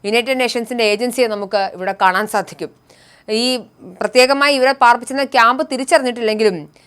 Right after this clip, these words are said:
വെളിപ്പെടുത്തൽ എന്തായാലും മാനുഷിക ഇടങ്ങളുടെ ദുരുപയോഗത്തെക്കുറിച്ചുള്ള ഗുരുതരമായ ചോദ്യങ്ങൾ ഉയർത്തുന്നുണ്ട്. സൈനിക ആവശ്യങ്ങൾക്കായി ആശുപത്രികളും സ്കൂളുകളും ഉൾപ്പെടെയുള്ള സിവിലിയൻ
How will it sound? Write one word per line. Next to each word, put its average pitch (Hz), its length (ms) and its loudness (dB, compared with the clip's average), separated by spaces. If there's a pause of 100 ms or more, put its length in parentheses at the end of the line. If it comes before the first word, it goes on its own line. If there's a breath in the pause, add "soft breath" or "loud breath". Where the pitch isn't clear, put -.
(180 soft breath)
വെളിപ്പെടുത്തൽ 262 480 2
എന്തായാലും 254 400 2
മാനുഷിക 262 520 0 (300)
ഇടങ്ങളുടെ 226 640 0
ദുരുപയോഗത്തെക്കുറിച്ചുള്ള 220 1080 -2
ഗുരുതരമായ 226 560 -4
ചോദ്യങ്ങൾ 233 460 -4
ഉയർത്തുന്നുണ്ട്. 196 480 -6 (600 soft breath)
സൈനിക 311 300 2
ആവശ്യങ്ങൾക്കായി 277 720 2
ആശുപത്രികളും 208 800 0
സ്കൂളുകളും 277 640 -4
ഉൾപ്പെടെയുള്ള 208 460 -2
സിവിലിയൻ 285 600 -4